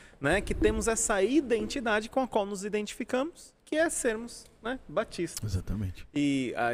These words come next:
Speaker 1: a educação teológica são os nossos seminários, né, pra aqueles que estão aí conosco. Então a gente tem diversos seminários. Aqui em São Paulo, por exemplo, tem a Faculdade Teológica Batista de São Paulo,
Speaker 2: Uhum.
Speaker 1: né, que ela é ligada à Convenção Batista do Estado de São Paulo. Ou seja, a gente tem a Convenção Batista Brasileira,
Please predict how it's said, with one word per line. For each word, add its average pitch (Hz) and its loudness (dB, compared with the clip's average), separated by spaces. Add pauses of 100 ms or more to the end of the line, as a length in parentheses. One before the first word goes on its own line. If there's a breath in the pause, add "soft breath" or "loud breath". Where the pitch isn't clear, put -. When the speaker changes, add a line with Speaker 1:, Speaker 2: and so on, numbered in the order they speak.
(140)
Speaker 1:
a 131 0
educação 127 -2
teológica 151 0
são 185 -2
os 160 -4
nossos 185 0
seminários, 185 0
né, 101 -6
pra - -4
aqueles 117 -2
que - -4
estão 123 0
aí 113 0
conosco. 104 -4
Então 254 -4
a 277 0
gente 220 -2
tem 247 0
diversos 175 2
seminários. 110 0
Aqui - -8
em 151 -4
São 185 0
Paulo, 175 2
por 208 2
exemplo, 196 -2 (360 soft breath)
tem 190 2
a 190 2
Faculdade 180 2
Teológica 170 2
Batista 151 0
de - -4
São 110 -4
Paulo, 123 2
Speaker 2:
Uhum. 87 0
Speaker 1:
né, 117 0
que - -4
ela 113 2
é 117 4
ligada 107 0
à - -10
Convenção 110 -4
Batista 110 -4
do 127 -4
Estado 139 -2
de 101 -10
São 92 -8
Paulo. 104 0
Ou 92 -6
seja, 101 -4
a - -8
gente 117 -6
tem 131 -2
a 120 -6
Convenção 127 -4
Batista 120 -2
Brasileira, 165 4